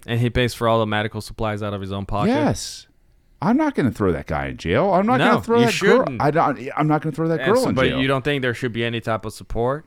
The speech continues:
Speaker 1: for him to perform said actions?
Speaker 2: From, you're gonna point a gun at me and take people's money
Speaker 1: No.
Speaker 2: to do it?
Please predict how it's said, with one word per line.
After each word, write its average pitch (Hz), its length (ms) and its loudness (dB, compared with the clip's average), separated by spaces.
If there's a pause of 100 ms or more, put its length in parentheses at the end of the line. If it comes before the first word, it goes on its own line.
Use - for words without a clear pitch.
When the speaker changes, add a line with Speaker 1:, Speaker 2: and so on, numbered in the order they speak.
Speaker 1:
for 110 220 -6
him 113 240 -4
to 104 160 -2 (100)
perform 117 460 -4
said 120 260 -4
actions? 127 460 -8 (300)
Speaker 2:
From, 92 380 -2 (260)
you're 85 180 -2
gonna 98 100 2
point 107 200 -2
a 87 40 0
gun 95 160 -2
at 107 60 -4
me 135 360 -2
and 80 300 -6
take 95 400 -2
people's 92 320 -6
money 123 500 -2
Speaker 1:
No. 104 480 -10
Speaker 2:
to 147 120 -6
do 95 200 0
it? 190 120 -4